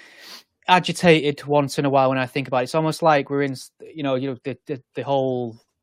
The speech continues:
thing about Chekhov's gun. If you show a gun in the first act, it needs to be fired in the third act. I just feel that these nuclear weapons exist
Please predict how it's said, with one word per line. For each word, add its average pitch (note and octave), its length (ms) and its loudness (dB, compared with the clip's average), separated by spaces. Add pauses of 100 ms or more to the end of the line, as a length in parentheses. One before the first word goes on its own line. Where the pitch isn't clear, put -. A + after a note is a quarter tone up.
(580)
thing D3 120 -2
about C3 220 2
Chekhov's B2+ 520 -6
gun. B2 220 -2
If A#2 100 -10
you B2 60 -12
show A#2+ 220 -2
a A2+ 60 -4
gun A#2 180 -4
in A2+ 80 -8
the A2 40 -10
first A2+ 320 -8
act, G#2+ 200 -12
it A2+ 40 -18
needs G#2+ 120 -16
to - 40 -20
be A#2 80 -16
fired A2+ 380 -8
in A2+ 60 -8
the A2 60 -12
third A#2+ 180 -6
act. B2 120 0
I C#3 40 -4
just D#3+ 160 -8
feel F3 140 2
that F3 160 -2
these E3 260 -2
nuclear D#3 320 -2
weapons C3+ 520 0
exist B2 640 -6